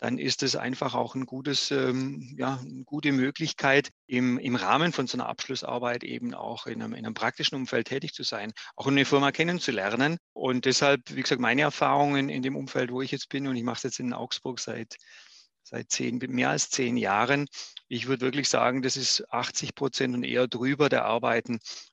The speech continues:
die eben in Kooperation mit, mit Firmen sind. Und ich habe sehr gute Erfahrungen damit gemacht. Ich kann's eigentlich an der Stelle, und wenn mich Studierende auch fragen und auf mich zukommen,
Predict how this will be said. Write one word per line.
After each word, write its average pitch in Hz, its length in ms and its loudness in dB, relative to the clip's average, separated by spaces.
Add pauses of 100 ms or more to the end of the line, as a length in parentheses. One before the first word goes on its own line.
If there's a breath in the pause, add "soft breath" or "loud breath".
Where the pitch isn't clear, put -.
(120)
die 123 140 -4
eben 123 200 0
in 120 340 -2
Kooperation 120 840 -2
mit, 117 380 -2
mit 117 160 -2
Firmen 127 400 0
sind. 107 340 -4 (280 loud breath)
Und 120 120 -20
ich 120 120 -6
habe 117 100 2
sehr 117 200 4
gute 127 200 0
Erfahrungen 110 460 -4
damit 110 260 -4
gemacht. 110 380 -4
Ich 123 100 -8
kann's 123 260 -2
eigentlich 127 440 0 (340 loud breath)
an 120 160 2
der 117 180 4
Stelle, 135 380 4
und 123 280 -2
wenn 120 140 0
mich 120 220 2
Studierende 135 600 6
auch 110 140 4
fragen 139 560 2
und 143 60 2
auf 135 160 2
mich 131 140 -2
zukommen, 143 520 0